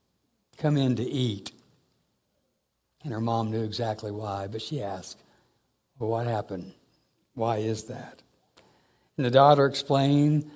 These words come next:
that they were rude, demanding, entitled, and to top it off, they were very poor tippers. And her story is not an isolated one.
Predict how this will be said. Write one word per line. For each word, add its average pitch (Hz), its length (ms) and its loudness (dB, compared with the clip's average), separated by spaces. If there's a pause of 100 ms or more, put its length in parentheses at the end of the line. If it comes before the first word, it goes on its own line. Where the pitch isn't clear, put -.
(260)
that 131 140 -6
they 120 160 2
were 107 160 0
rude, 151 760 4 (680)
demanding, 135 960 2 (580)
entitled, 147 880 0 (460)
and 131 140 0
to 117 80 -2
top 151 420 4
it 147 80 2 (100)
off, 143 360 6 (640)
they 131 100 -2
were 107 140 -2
very 110 380 0
poor 104 320 -4
tippers. - 600 -8 (1800)
And 117 160 -4
her 123 160 2
story 123 460 4
is 117 140 -2
not 117 180 2
an 113 80 2
isolated 107 760 -2
one. 107 320 -14